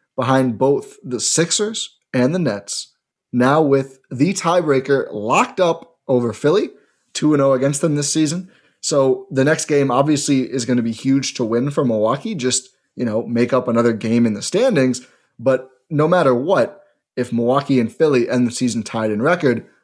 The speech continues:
Milwaukee gets the edge. So obviously these two Brooklyn games coming up will be huge as well. But even if the Bucks just catch the Sixers, would certainly be better to be two than three. Of course, one, the best overall,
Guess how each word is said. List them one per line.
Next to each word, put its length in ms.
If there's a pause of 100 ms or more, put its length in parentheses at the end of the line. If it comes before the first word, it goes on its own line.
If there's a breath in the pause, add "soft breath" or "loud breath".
Milwaukee 560
gets 280
the 160
edge. 440
So 120
obviously 540 (260 soft breath)
these 200
two 200
Brooklyn 460
games 280
coming 300
up 160
will 100
be 140
huge 400
as 140
well. 460 (440 soft breath)
But 140
even 280
if 120
the 80
Bucks 300
just 280
catch 300
the 100
Sixers, 720 (500)
would 160
certainly 440
be 100
better 400
to 160
be 180
two 380
than 180
three. 520 (280 loud breath)
Of 120
course, 280
one, 600
the 100
best 320
overall, 680